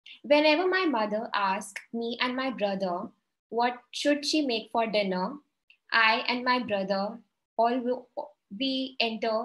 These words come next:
into a fight because we have contradictory food choice. My mother dis-, asks us to decide in five minutes,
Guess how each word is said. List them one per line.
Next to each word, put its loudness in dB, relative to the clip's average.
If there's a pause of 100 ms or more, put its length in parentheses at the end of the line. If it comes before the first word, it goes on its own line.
into -6
a -4
fight -10 (380)
because 0
we 0
have 4
contradictory 0
food -2
choice. -4 (440)
My 4
mother 0
dis-, -6 (480)
asks 2
us 4
to 0
decide 0
in -4
five 2
minutes, -6